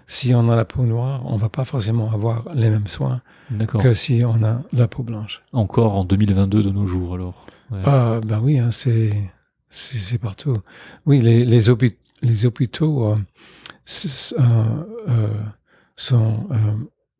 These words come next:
Speaker 1: beaucoup, euh, tuent beaucoup plus de, de femmes enceintes, euh, pendant la grossesse et à l'accouchement,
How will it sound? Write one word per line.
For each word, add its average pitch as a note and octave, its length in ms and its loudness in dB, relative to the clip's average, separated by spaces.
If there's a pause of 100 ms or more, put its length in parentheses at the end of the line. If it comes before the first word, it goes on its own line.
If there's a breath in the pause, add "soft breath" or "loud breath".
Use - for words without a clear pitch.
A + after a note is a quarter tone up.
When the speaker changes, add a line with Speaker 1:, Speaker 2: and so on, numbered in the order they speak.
(200)
Speaker 1:
beaucoup, B2+ 640 2
euh, C#3 720 -4
tuent E3 240 0
beaucoup B2+ 300 0
plus A#2 340 0
de, A#2+ 180 2
de G#2+ 160 -2
femmes B2 500 0
enceintes, C3 680 0
euh, A#2 240 -2 (920 loud breath)
pendant A2+ 220 0
la A2 60 2
grossesse G#2+ 480 0
et - 20 2
à A#2 40 2
l'accouchement, B2 600 0